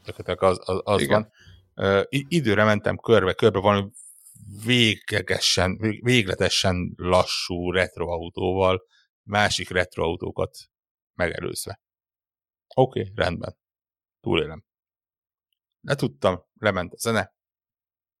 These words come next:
Speaker 1: Akkor induljon a játék. Nem. A játék indulása előtt mutatunk neked öt percnyi intrót,
Speaker 2: Hú, az nem
Speaker 1: ami,
Speaker 2: ezelőtt
Speaker 1: ami
Speaker 2: volt még?
Speaker 1: Nem,
Speaker 2: Az ut-
Speaker 1: nem, nem, nem.
Speaker 2: Ja, még ezután. <laughs>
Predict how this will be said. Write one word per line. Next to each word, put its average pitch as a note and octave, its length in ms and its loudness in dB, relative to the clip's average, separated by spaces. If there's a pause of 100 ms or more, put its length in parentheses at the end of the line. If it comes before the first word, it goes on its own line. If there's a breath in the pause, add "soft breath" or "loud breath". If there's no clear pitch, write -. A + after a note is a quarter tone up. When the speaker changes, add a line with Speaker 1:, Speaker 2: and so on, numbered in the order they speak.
(600)
Speaker 1:
Akkor - 460 -2 (100)
induljon F#2+ 400 -2
a E2 60 -2
játék. - 500 -8 (500)
Nem. D#2+ 400 -4 (1200)
A D#3+ 200 -4
játék A#2 360 -2
indulása G2 420 0
előtt F#2+ 480 0 (200)
mutatunk A2 420 -4
neked F#2 380 0
öt C#3 240 0
percnyi F#2 760 -2 (760)
intrót, F2+ 800 -6 (880)
Speaker 2:
Hú, B2+ 100 -2
az A#2 160 4
nem C3 80 4
Speaker 1:
ami, C3+ 100 6
Speaker 2:
ezelőtt D3 300 4
Speaker 1:
ami - 80 2
Speaker 2:
volt C3+ 220 2
még? A2+ 180 -4 (1080)
Speaker 1:
Nem, F#2+ 240 0
Speaker 2:
Az A#2 120 -4
ut- C#3+ 80 -6
Speaker 1:
nem, G#2+ 120 2
nem, F2 160 0
nem. G2 140 0
Speaker 2:
Ja, D3 140 6
még C#3+ 160 2
ezután. C3 360 0
<laughs> - 80 -10